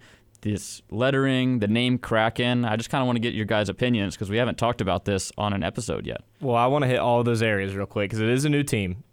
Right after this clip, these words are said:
Speaker 2: And when you're building a new team and their franchise and that brand, it's, it's very,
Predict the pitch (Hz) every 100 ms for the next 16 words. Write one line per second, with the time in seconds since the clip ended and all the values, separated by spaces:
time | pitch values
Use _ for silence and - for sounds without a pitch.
0 | - 110 107 104 104 107 107 139 135 131
1 | 127 120 120 117 113 - 120 113 - 110
2 | 107 104 107 107 90 110 101 98 95 104
3 | 95 - - 110 98 - 104 120 123 123
4 | 120 113